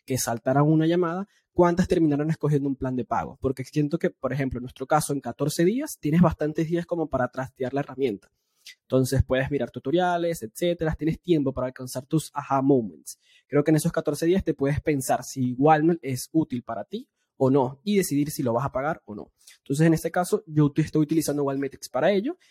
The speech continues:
y fue literalmente como tenías que haber visto la cara. De la persona le brillaron los ojos. Es como que, ok, esto es lo que yo necesito, esto es lo que yo estaba buscando,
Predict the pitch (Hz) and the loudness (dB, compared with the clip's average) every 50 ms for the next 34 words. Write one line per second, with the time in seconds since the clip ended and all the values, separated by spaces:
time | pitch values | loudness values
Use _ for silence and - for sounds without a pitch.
0 | _ _ _ _ _ 156 139 - - 147 147 147 165 180 175 160 147 147 147 160 | _ _ _ _ _ 0 0 0 2 2 4 6 6 6 6 6 4 4 4 4
1 | 175 190 202 - 285 311 - _ _ _ _ 170 175 180 185 180 - - _ _ | 2 2 0 -2 -8 -14 -16 _ _ _ _ 2 2 4 2 -2 -2 -6 _ _
2 | _ _ - 139 143 170 - 175 165 160 165 165 165 - 170 143 - 120 98 - | _ _ -2 0 0 2 2 2 4 4 2 0 0 0 -2 -2 -2 -4 -10 -10
3 | - _ _ _ _ _ _ _ 151 151 147 147 - 156 143 147 - 185 185 202 | -16 _ _ _ _ _ _ _ 2 4 4 4 2 0 -2 0 0 2 2 2
4 | 196 190 180 170 160 147 143 139 123 135 147 165 208 226 196 156 139 - - 139 | 2 2 2 2 2 2 0 0 0 2 2 2 4 4 4 4 2 2 -2 -2
5 | 135 143 147 143 - - 190 196 185 190 165 165 170 - _ _ _ 202 202 202 | -2 -2 -2 -2 -4 0 0 0 0 0 -4 -8 -8 -8 _ _ _ -4 -4 -4
6 | 202 - 185 180 185 165 151 160 - _ 180 165 - - 180 190 180 175 - 165 | -4 -6 -4 -2 -2 -2 -4 -4 -8 _ -10 -4 0 2 4 4 4 4 2 2
7 | 156 160 165 170 - 170 - - 170 160 - - 151 139 - 156 156 - - 165 | 2 2 0 -2 -4 -8 -8 -10 -10 -10 -8 -6 -6 -6 -6 -8 -6 -4 -2 -2
8 | 165 165 170 160 151 - - 156 160 156 139 - - 151 139 110 76 - _ | 0 0 0 0 0 0 -2 -2 -2 -2 -4 -4 -6 -8 -8 -8 -10 -14 _